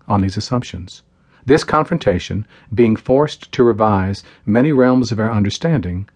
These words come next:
can make us feel like we're in a free fall.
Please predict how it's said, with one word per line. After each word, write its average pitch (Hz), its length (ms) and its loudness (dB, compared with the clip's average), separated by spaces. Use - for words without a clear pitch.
can 110 160 2
make 120 180 0
us 113 160 -2
feel 139 300 0
like 117 260 -2
we're 127 60 -6
in 113 140 -2
a 113 40 -2
free - 220 -4
fall. 82 400 -10